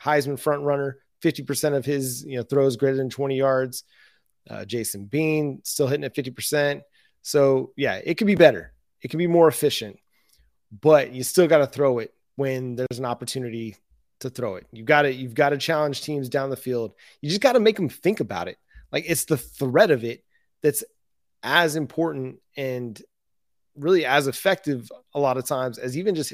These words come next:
I won't say as effective, that's dumb, but it's, it's an effective part of your offense, even if you're not hitting at an efficient rate, because it just tells teams, "Hey, we're gonna throw it.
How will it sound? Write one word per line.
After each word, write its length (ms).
I 120
won't 180
say 160
as 240
effective, 460
that's 200
dumb, 280
but 140
it's, 480
it's 340
an 80
effective 480
part 180
of 60
your 120
offense, 500
even 200
if 140
you're 80
not 240
hitting 320
at 60
an 100
efficient 400
rate, 300
because 200
it 60
just 200
tells 240
teams, 300
"Hey, 120
we're 200
gonna 160
throw 300
it. 140